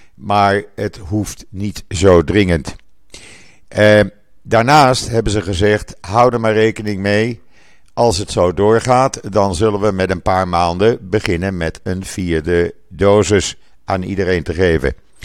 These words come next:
En er wordt geen onderscheid in leeftijd gemaakt, zoals in Nederland. Hier word je dan gebeld door het ziekenfonds en krijg je je vaccinatie. Hopelijk is die, eh, Israëlische vaccin, eh, klaar. Want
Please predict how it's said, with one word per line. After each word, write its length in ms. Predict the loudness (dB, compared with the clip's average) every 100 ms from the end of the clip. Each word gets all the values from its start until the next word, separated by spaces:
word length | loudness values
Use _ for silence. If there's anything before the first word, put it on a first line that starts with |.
| -20 -20 -20 -20 -18
En 120 | -4 4
er 60 |
wordt 200 | 4 4
geen 220 | 4 2
onderscheid 520 | 2 2 2 2 2 2
in 120 | 2
leeftijd 480 | 4 4 4 2 0
gemaakt, 460 | -4 0 -2 -4
zoals 320 | -4 -2 -2
in 80 | -4
Nederland. 640 | -2 0 2 2 2 -2 -16
Hier 440 | -12 -6 -2 -2 -4 -14 -20 _
word 200 | -4 -4
je 80 | -2
dan 180 | -4 -6
gebeld 480 | -2 4 4 2 -8
door 220 | -4 2
het 120 | 2 0
ziekenfonds 600 | -8 -4 -2 -4 -8 -20 _ -20 -20 -20 -18 -6
en 120 | -4
krijg 380 | 2 2 2 0
je 340 | 0 0 -4 -14
je 380 | -8 -4 -6 -6
vaccinatie. 880 | -6 -6 -4 0 4 4 4 -2 -6 -14 -20 -20 -20 -20 2
Hopelijk 460 | 4 6 4 2
is 180 | 0 0
die, 360 | -2 -2 2 4
eh, 160 | 2 0
Israëlische 560 | -2 2 2 2 -2
vaccin, 640 | 2 2 2 2 2 0 -2
eh, 160 | 0 -2 -6 -12
klaar. 440 | 0 2 2 0 -10 -20 -20 -20 -20 -20
Want 520 | -4 0 0 -2 -12